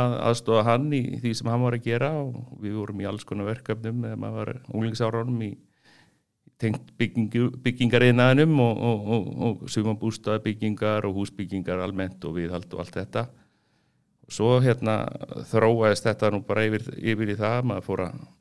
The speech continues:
finna sér eitthvað að gera og, og, og finna sér einhverja námsleið og þetta lá, lá bara beint við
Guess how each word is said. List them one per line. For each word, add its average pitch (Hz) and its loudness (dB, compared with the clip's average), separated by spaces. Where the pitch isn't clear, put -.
finna 95 -4
sér 95 -2
eitthvað 95 0
að 92 -8
gera 110 2
og, 120 -4
og, 110 -4
og - -12
finna 107 -6
sér 104 -6
einhverja 104 -2
námsleið 123 0
og - -10
þetta 98 -6
lá, 101 -2
lá 98 -2
bara 104 0
beint 107 -2
við 143 0